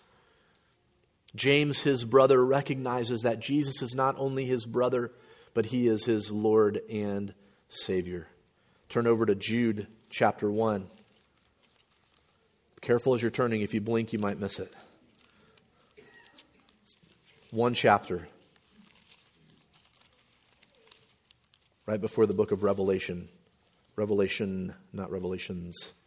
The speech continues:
Revelation. Uh, Jude one. Jude,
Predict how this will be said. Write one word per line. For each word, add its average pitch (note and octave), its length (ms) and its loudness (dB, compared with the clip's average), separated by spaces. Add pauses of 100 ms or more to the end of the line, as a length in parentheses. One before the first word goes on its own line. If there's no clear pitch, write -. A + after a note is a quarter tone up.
(960)
Revelation. G2 480 -10 (800)
Uh, C#3 160 10
Jude C3+ 520 2
one. B2 480 2 (920)
Jude, C3+ 580 4